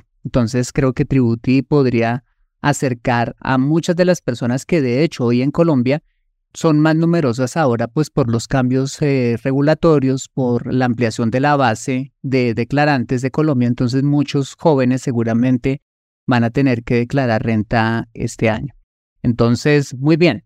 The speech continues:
¿Por qué no nos cuentas entonces dentro de ese servicio de declaración de impuestos, pues, exactamente qué ofrecen y cómo lo ofrecen? ¿Cómo, cuáles son como las, eh, los productos o, o los servicios que ustedes ofrecen?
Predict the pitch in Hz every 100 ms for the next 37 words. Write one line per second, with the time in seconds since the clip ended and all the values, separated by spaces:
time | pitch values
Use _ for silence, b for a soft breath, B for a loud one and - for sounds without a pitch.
0 | _ _ _ _ _ - 180 196 214 233
1 | - 220 214 220 175 143 135 123 165 175
2 | 196 196 175 139 127 123 - - 190 156
3 | 139 127 - 156 160 170 _ - 131 120
4 | - 117 113 123 135 170 160 175 - 170
5 | - 151 160 - 175 180 170 180 - 175
6 | 175 170 185 185 202 175 - 117 131 135
7 | - 110 113 147 160 160 - 175 175 185
8 | 180 180 170 135 - 127 127 64 123 123
9 | - - 113 113 139 170 - 123 104 -
10 | 123 113 - - 123 117 117 110 113 113
11 | - - - - - -